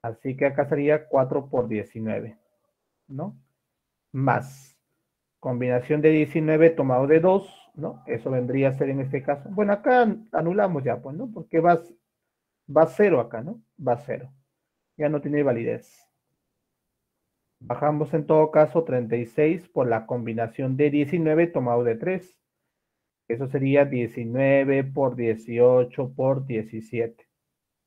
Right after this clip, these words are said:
Y todo ello sobre tres por dos.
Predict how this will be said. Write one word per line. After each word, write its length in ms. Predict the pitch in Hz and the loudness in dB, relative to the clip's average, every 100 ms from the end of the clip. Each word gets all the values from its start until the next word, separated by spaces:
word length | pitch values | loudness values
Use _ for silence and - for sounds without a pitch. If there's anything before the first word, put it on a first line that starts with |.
| _ _ _ _ _ _ | _ _ _ _ _ _
Y 140 | 139 135 | -8 -4
todo 320 | 139 143 143 | -2 0 2
ello 240 | 143 147 | 2 2
sobre 680 | 147 - 160 151 160 160 - - | 0 2 4 6 4 2 -4 -4
tres 460 | 139 131 135 - - | 0 0 0 -4 -4
por 200 | 120 110 | -2 -2
dos. 200 | 110 | -4